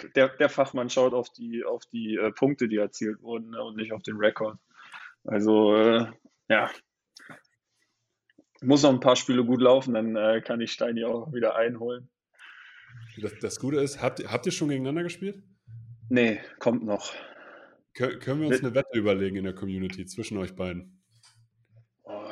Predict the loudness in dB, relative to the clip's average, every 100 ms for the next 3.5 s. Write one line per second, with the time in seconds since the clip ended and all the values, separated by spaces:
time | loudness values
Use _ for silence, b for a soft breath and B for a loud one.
0 | -12 -8 -2 0 0 2 2 2 -4 -12
1 | -8 -4 2 4 6 4 4 6 4 6
2 | 2 2 -8 -14 _ -4 -2 0 2 4
3 | 6 6 6 4 0